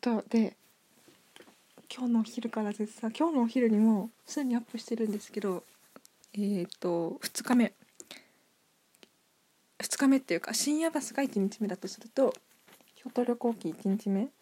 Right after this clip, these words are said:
の、えーと、旅行と、<laughs> その後に、あの、なんかひたすら、「お、なんて素晴らしい。」酔っ払って、なんかひたすら、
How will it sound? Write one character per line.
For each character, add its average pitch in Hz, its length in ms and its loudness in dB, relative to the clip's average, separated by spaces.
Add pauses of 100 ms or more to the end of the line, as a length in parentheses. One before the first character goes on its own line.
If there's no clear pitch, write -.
(200)
の、 277 280 0 (1500)
え 185 600 -8
ー - 0 -
と、 208 100 -4
旅 190 140 4
行 196 280 2 (140)
と、 330 260 8 (300)
<laughs> - 0 -
そ 262 260 0
の 269 120 6
後 269 180 -2
に、 233 260 4 (460)
あ 220 40 0
の、 220 40 2
な 208 140 0
ん - 20 -14
か - 100 -14
ひ - 60 -18
た 277 80 0
す - 100 -4
ら、 - 60 -6 (340)
「お、 294 60 -6
な 302 140 -2
ん 311 40 -4
て 269 120 0
素 - 140 -8
晴 262 80 2
ら 254 100 4
し - 180 -10
い。」 233 160 -2 (240)
酔 240 60 2
っ 233 100 -2
払 320 260 4
っ 330 40 -14 (200)
て、 311 240 2 (200)
な 262 80 -2
ん 226 60 -8
か 220 100 -12
ひ - 80 -14
た 269 80 -14
す - 60 -20
ら、 - 120 -20